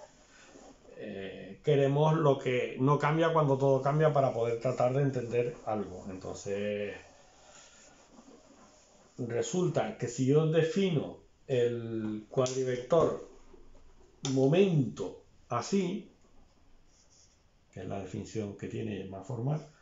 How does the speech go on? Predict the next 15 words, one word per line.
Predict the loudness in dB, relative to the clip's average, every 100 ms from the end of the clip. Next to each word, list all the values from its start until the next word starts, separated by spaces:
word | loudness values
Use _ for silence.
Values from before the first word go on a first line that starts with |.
| _ _ _ -10
como | -6 -6
la | -6
energía | -10 -8 -2 -2 0
partido | -4 -6 -4
por | -4
la |
velocidad | -4 -6 -6 -4
de |
la | -2
luz, | -2 -2 -6 -20 -20 _ _ -20 _ _ _
por | -10 -8 -8
el | -10 -10
momento | -10 -10 -8 -8 -8 -6 -4
en | -4
X, | -6 -10 -16